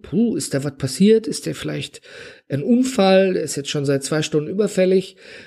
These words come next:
Also nett ist es schon und cool, wenn du morgens einmal, meistens gibt's ja so Team-Chats, ja, ähm, ich hoffe, es ist bei euch nicht der WhatsApp-Chat, ne, gibt's so andere Möglichkeiten,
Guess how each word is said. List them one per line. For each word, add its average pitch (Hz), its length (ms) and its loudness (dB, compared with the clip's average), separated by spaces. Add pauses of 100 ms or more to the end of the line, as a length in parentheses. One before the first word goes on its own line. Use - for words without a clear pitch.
(180)
Also 180 200 4
nett 240 220 4
ist 240 160 2
es 214 120 4
schon 262 380 4
und 226 360 -6
cool, 262 280 2
wenn 247 120 2
du 208 80 4
morgens 190 440 2
einmal, 165 520 -2
meistens 160 520 -2
gibt's 170 200 -2
ja 143 100 4
so 135 120 2
Team-Chats, 214 800 0
ja, 151 640 -2
ähm, 139 100 -4
ich 147 140 -6
hoffe, 156 160 -2
es 143 80 0
ist 147 320 -2
bei 147 80 -2
euch 151 220 -4
nicht 147 160 -4
der 135 100 4
WhatsApp-Chat, 180 800 -2
ne, 180 340 -4
gibt's - 200 -16
so 196 60 -10
andere 190 340 2
Möglichkeiten, 190 840 2